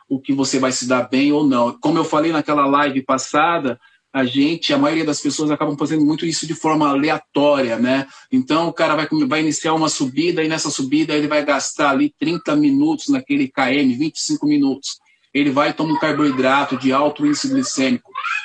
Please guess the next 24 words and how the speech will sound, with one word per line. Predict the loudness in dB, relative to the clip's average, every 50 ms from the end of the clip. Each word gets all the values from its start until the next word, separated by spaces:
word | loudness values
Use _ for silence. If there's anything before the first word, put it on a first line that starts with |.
| -2
Não | 2 2 4
existe | 4 2 0 -2 -2 -2 -2 -2
muita | -2 0 0 0 0
lógica | 2 2 2 4 4 2 2 0 -2 0 0 2
nisso, | 2 2 2 2
a |
não | 2 2 2 0
ser | 0 -2 -2 -2 0 0
que | -2
ele | -2 -2
esteja | -4 -2 -2 -2 0 0 0
escasso | -2 -2 -4 -4 -2 0 0 0 0 -2 -4 -2
de | 0 2
energia | 4 4 4 2 0 -2 -4 -4 -2 -2 0 0 -2 -2 -4 -10 -18 -20 -6 _
e | 0 0
ele | 0 0
precisa | 0 -2 -2 -2 -2 -2 -2 0 2 2
ali | 2 2 2 2
dar | 2 0
aquele | -2 -2 0 0 0 -2 -2 _
pico. | 0 2 2 0 -2 -8 -14 -14 -14 -18 -20 _ _
Mas, | 2 2 2 0 -2
se | -2 0 2
não, | 2 2 2 2 2 0 -2